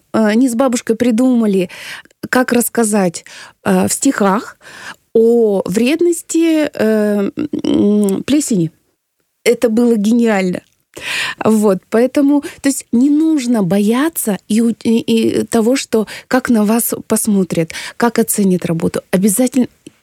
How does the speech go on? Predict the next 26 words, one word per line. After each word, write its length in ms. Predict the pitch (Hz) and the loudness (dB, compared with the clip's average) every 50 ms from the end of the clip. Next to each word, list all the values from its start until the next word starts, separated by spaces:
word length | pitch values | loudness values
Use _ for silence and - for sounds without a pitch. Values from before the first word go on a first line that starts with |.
| _ - | _ -6
всегда 520 | - - - 220 226 208 214 254 262 269 | -6 -4 -2 0 2 2 2 4 4 2
нужно 400 | 269 254 240 233 214 202 214 220 | 2 2 2 0 -2 -2 -2 -2
участвовать. 640 | 220 196 - - 208 196 - - - 165 160 - - - | -2 -2 -2 -2 -2 -4 -4 -4 -6 -8 -8 -8 -8 -4
Это, 400 | - 208 202 - _ - 208 196 - - - - - - - _ _ | -2 -2 -2 -2 _ 0 0 0 -2 -6 -12 -12 -12 -14 -18 _ _
э, 220 | - 190 196 190 | 2 2 2 2
всегда 600 | 190 - - 220 - 202 240 240 226 220 214 - - | 0 -2 -4 -4 -2 0 0 2 2 0 0 -2 -4
активность, 800 | - 185 - - - - 277 285 294 294 302 302 285 - - - - - - | -6 -8 -8 -8 -4 -2 0 2 2 2 2 0 -2 -4 -10 -12 -14 -10 -4
э, 580 | - 208 202 202 202 202 202 196 196 196 190 180 - | -2 0 2 2 2 2 2 0 0 0 -2 -2 -2
она, 420 | 196 220 226 240 247 240 233 - | 0 0 2 2 0 0 -2 -2
м, 260 | - - - - 80 - - - _ - | -4 -6 -4 -6 -8 -8 -8 -16 _ -2
воз-, 260 | 196 220 226 214 - _ | 0 0 0 0 0 _
найдёт 380 | 240 220 233 226 208 247 254 214 | 0 2 2 2 2 0 0 0
благодарного 680 | 208 220 214 208 214 185 220 220 226 220 214 208 202 | 0 0 0 0 0 0 0 0 2 0 0 0 0
зрителя. 460 | 190 190 190 185 165 - - 147 151 - - - - - - - _ | -2 -2 -4 -4 -4 -6 -6 -6 -8 -6 -10 -14 -14 -14 -16 -6 _
То 60 | 220 | -2
есть 100 | 214 - | 2 2
мы 160 | 233 277 277 247 | 4 2 2 2
были 200 | 220 269 240 262 | 2 0 0 0
восхищены, 720 | 220 240 240 - - - 233 - - 247 254 254 247 233 | 0 0 -2 -2 -4 -4 -4 -4 -2 0 0 2 0 0
всег-, 260 | - - - 208 - - | -2 -6 -8 -10 -4 -2
э, 200 | - 214 208 208 | 0 2 2 0
восхищаемся 720 | 202 208 214 202 - - 226 - 247 233 247 240 - 226 | 0 -2 -2 -4 -4 -6 -4 -2 0 0 0 0 0 -2
каждой 440 | - - 233 226 220 190 180 196 190 | -2 0 0 0 0 0 0 -2 0
работой. 400 | 180 170 165 160 156 - 175 - - - - - - - - | 0 0 -2 -2 -2 -4 -8 -10 -10 -14 -14 -14 -14 -6 -2
Э, 300 | - 196 196 196 196 196 | 0 2 2 2 2 0
и 140 | 196 202 202 | 0 -2 -6